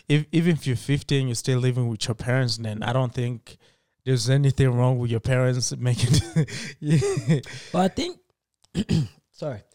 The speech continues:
Speaker 2: when we were, uh, you were mentioning the marriage, um, part, I think when it comes to that part, um,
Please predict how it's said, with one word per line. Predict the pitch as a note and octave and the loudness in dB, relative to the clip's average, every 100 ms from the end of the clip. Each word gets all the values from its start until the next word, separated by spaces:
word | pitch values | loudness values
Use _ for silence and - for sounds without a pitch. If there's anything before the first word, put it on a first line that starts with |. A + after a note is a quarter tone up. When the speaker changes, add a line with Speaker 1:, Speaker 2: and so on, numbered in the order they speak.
| _ _ _ | _ _ _
Speaker 2:
when | C#3+ G3+ B3 | -8 -6 -4
we | |
were, | G#3+ E3+ D3 - - | -2 -2 -4 -10 -10
uh, | D3+ | -8
you | C#3 D3+ | -6 -8
were | C#3 C#3+ | -8 -8
mentioning | C3+ D3 D#3 D#3+ C#3 C3+ | -8 -8 -10 -8 -8 -8
the | B2 | -8
marriage, | B2+ C3+ C#3 A2+ G#2 - _ _ _ _ _ _ - | -8 -8 -8 -12 -16 -20 _ _ _ _ _ _ -6
um, | C3 A2+ - | -4 -4 0
part, | C3 A#2 F2 - _ _ _ _ _ _ _ _ _ _ _ _ _ _ _ - C#3+ | 2 0 -4 -14 _ _ _ _ _ _ _ _ _ _ _ _ _ _ _ -6 -2
I | |
think | D3 G#3+ C4+ - _ _ | 0 0 -2 -6 _ _
when | - D#3+ F#3+ F#3+ | 4 6 6 2
it | F3 | 2
comes | F3 E3+ - | 4 4 2
to | D3+ | -2
that | B2+ D3 D3 - | 2 0 0 2
part, | B2+ A#2+ A#2+ _ - | 0 2 -2 _ -4
um, | C3 A#2 G#2+ | 0 0 -4